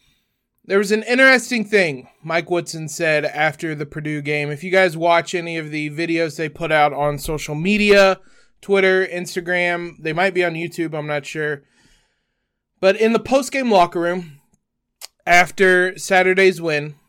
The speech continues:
he told the team, "Celebrate this, have fun on the trip back home." I don't know if they took a bus. I assume they took a bus and not a, a plane ride.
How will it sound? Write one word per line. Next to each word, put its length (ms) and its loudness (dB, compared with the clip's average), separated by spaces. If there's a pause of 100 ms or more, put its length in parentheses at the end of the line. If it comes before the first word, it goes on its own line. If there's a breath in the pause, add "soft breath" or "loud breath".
(120)
he 140 -12
told 240 0
the 80 -2
team, 300 -2
"Celebrate 560 2
this, 400 0
have 280 2
fun 420 0
on 120 -4
the 380 0 (400)
trip 240 -4
back 220 2
home." 260 0
I 40 0
don't 140 0
know 60 0
if 100 -6
they 80 -4
took 200 -8
a 60 -6
bus. 360 -2
I 100 0
assume 360 -6
they 100 -8
took 180 -16
a 60 -12
bus 340 -8
and 100 -10
not 160 -4
a, 180 -6
a 40 -10
plane 380 -8
ride. 340 -4